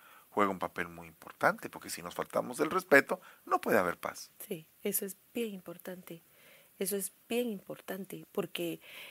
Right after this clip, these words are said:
Speaker 2: digamos, si el padre le ha enseñado a los hijos,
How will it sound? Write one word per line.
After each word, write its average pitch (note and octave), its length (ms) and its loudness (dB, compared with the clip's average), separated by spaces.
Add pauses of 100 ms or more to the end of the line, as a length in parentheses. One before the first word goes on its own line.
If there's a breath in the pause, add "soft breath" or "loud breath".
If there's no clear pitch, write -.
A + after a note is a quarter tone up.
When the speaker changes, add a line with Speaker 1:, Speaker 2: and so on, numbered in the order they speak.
(160 loud breath)
Speaker 2:
digamos, F#3+ 400 4
si F#3+ 300 4
el E3 100 2
padre G3+ 480 0
le F#3 140 -2
ha F3+ 40 -2
enseñado F#3 480 -2
a F#3+ 60 -2
los F3 300 2
hijos, E3+ 520 -2